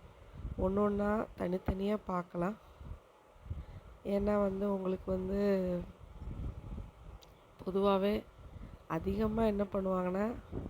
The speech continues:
வாட்ச் கொடுப்பாங்க. அதாவது, நமக்கு பயனுள்ள பொருள் கொடுக்குறவங்கன்னா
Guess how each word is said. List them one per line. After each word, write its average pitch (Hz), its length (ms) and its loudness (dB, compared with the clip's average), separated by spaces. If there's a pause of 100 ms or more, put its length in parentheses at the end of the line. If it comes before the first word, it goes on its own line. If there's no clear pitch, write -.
(720)
வாட்ச் 202 320 0
கொடுப்பாங்க. 180 460 -4
அதாவது, 196 440 2 (480)
நமக்கு 190 360 -2
பயனுள்ள 226 680 2
பொருள் 208 420 -4
கொடுக்குறவங்கன்னா 196 600 2